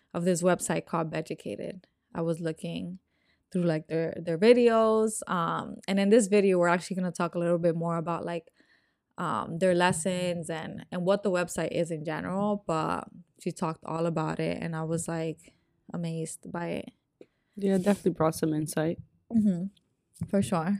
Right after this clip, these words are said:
Speaker 2: So it's not pee
Speaker 1: Mm-hmm.
Speaker 2: completely. It's not
Speaker 1: Mm-hmm.
Speaker 2: a hundred percent piss. <laughs>
Speaker 1: Mm-hmm. Um, and what about high school? Like, do you feel like you were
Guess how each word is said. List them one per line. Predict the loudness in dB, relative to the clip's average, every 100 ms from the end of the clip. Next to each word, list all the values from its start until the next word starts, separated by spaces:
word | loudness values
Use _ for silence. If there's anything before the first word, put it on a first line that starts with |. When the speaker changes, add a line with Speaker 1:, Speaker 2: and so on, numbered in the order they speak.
| -4
Speaker 2:
So | -4 0
it's | 0 4
not | 4 4 4
pee | 6 6 4 0 -4 _ -6
Speaker 1:
Mm-hmm. | -4 -4 -8 _ _ _ _ _ _ _
Speaker 2:
completely. | 2 6 10 10 10 2 0 -4
It's | -2 6
not | 10
Speaker 1:
Mm-hmm. |
Speaker 2:
a | 12
hundred | 12 10
percent | 6 6 6 4 -6 _ 2
piss. | 4 4 2
<laughs> | 6 8 6
Speaker 1:
Mm-hmm. | 2 -2 -4 -6 -10 -20 -20 -20 -20 _ _ _ _ -20 -20 -20 -20 _ _ _ _ _ _ -6
Um, | 0 2 2 0 -4 -10 -12 _ _ _ _ _ _ _ _ _ -2
and | 2
what | 4
about | 4 2
high | 2 -2
school? | -2 -4
Like, | -4 -6 _ -8
do | -6
you | -4
feel | -4 -4
like | -2 -6 -10 _ -20 -20 -20 -18 -20 _ _ -20 -20 _ _ -14 -6
you | -2 0
were | 0 0 0 -2 -2 -4